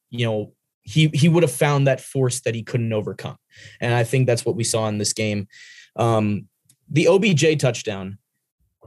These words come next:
it was a beautiful route out of the slot. Uh, it was a wheel route on Mike Hilton. I think it was great. I love the throw from Stafford. I love the catch. Um, I think it was a great play. But other than that, the first half, you know, it really pales in comparison to the second half.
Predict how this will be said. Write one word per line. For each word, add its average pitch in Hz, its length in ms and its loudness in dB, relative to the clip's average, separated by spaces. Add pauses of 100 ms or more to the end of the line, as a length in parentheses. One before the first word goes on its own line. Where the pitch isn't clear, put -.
it 160 60 6
was 151 140 6
a 139 60 4
beautiful 123 500 2
route 101 320 0
out 113 140 2
of 107 60 -2
the 107 60 -2
slot. 101 460 -2
Uh, 104 240 -2
it 110 60 -2
was 113 120 -2
a 110 60 -2
wheel 127 260 4
route 123 260 4
on 120 100 0
Mike 117 200 0
Hilton. 113 400 -2
I 107 100 -4
think 107 200 -6
it 107 40 -8
was 107 140 -4
great. 110 520 2 (140)
I 113 100 0
love 117 340 0
the 117 80 -4
throw 120 240 2
from 113 200 -8
Stafford. 110 600 -2
I 98 40 -2
love 101 240 -2
the 110 60 -8
catch. 110 460 -4 (300)
Um, 104 180 0
I 113 100 0
think 120 140 4
it 120 40 4
was 117 120 2
a 113 60 -2
great 113 280 2
play. 120 420 0 (440)
But 156 140 4
other 277 100 0
than 214 80 0
that, 175 240 2
the 123 60 -10
first 262 380 -4
half, 226 440 -6 (180)
you 131 140 0
know, 123 260 0 (380)
it 175 140 4
really 185 300 4
pales 127 380 0
in 101 80 -10
comparison 101 540 -4
to - 80 -12
the 92 80 -8
second - 320 -8
half. - 240 -20